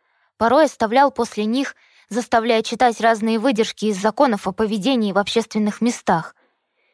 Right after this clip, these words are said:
Да ещё Витя, как оказалось, ходил к репетитору, и из-за Рыжова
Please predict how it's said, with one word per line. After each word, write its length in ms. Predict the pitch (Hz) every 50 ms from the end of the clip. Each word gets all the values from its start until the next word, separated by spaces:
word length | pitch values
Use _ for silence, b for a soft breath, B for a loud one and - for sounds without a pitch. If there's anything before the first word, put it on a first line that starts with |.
| _ _ _ _ _
Да 120 | 220 240
ещё 320 | 254 262 254 - - 330 277
Витя, 260 | 226 240 208 - 220
как 200 | - 214 208 202
оказалось, 640 | 208 196 - 214 220 254 320 330 311 277 - - b b b b b b
ходил 360 | - - 277 220 254 320 294
к 80 | - 285
репетитору, 760 | 277 269 - 302 294 - - 277 240 - 196 185 175 160 - _ _ _ _ _ _ _ _ _ -
и 140 | 220 226 226
из-за 200 | 202 175 220 220
Рыжова 500 | 214 220 214 226 285 302 254 202 180